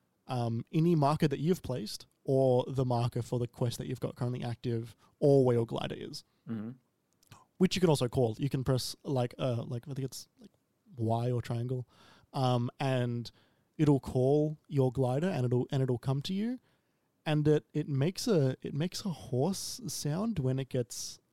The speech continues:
Speaker 1: like, like, w-, when it arrives at you, um, like,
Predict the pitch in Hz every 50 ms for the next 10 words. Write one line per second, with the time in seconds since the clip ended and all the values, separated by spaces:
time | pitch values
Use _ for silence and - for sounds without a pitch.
0 | _ _ - 135 127 120 120 120 - - - _ _ _ _ _ _ _ _ _
1 | _ _ _ _ _ _ _ _ _ _ - 143 - - 147 175 160 147 - 170
2 | 143 139 139 135 123 123 120 117 113 117 127 160 196 190 185 151 - 165 170 196
3 | 175 175 208 233 254 254 - - 139 127 127 127 135 - 151 147 135 131 -